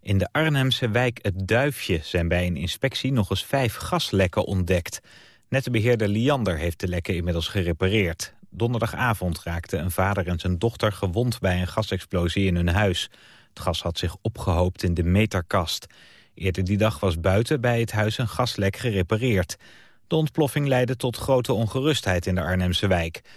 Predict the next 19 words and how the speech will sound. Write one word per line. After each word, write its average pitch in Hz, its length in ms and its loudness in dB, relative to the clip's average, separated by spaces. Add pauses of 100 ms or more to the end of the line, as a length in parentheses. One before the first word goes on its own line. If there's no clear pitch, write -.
(260)
Daarop 82 300 -2
deed 87 200 0
Liander 90 460 2
metingen, 95 600 2
waarbij 92 380 0
de 101 100 0
vijf 82 340 -2
nieuwe 101 260 4
lekken 92 280 0
werden 92 200 2
ontdekt. 90 480 -2 (300)
Hoe 135 100 -6
die 131 100 0
zijn 113 180 2
ontstaan 95 440 0
is 101 120 0
nog 90 180 0
een 113 120 4
raadsel. 87 560 0